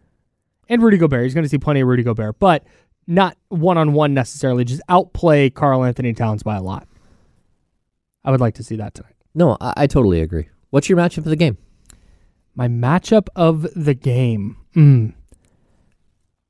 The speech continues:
Speaker 1: I'm gonna go back to, man, you know, I, it's, I, I, I know I joked about this last time. It's Sabonis against Gobert.
Speaker 2: Hmm.
Speaker 1: That's,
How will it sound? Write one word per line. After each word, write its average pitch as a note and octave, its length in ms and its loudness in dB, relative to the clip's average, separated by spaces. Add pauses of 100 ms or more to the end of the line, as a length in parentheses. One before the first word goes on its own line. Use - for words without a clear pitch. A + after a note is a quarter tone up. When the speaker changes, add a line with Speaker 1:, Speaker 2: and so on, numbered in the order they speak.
(260)
Speaker 1:
I'm E3+ 80 -2
gonna C#4 120 0
go A3+ 100 2
back F3 240 0
to, D#3 180 -4
man, C3+ 480 -6 (840)
you E3+ 80 -2
know, E3+ 180 0
I, F3+ 220 -6
it's, - 340 -8 (220)
I, D#3 200 0
I, D3 320 0 (220)
I D3+ 80 -4
know C#3 100 2
I B2+ 60 2
joked B2 260 -2
about C3 160 2
this B2+ 160 -2
last B2 200 -2
time. C#3 220 0 (520)
It's E3 260 -2
Sabonis C#3 360 0
against A#2+ 240 -6
Gobert. - 340 -12 (1000)
Speaker 2:
Hmm. F#3 120 2 (680)
Speaker 1:
That's, D3 600 -2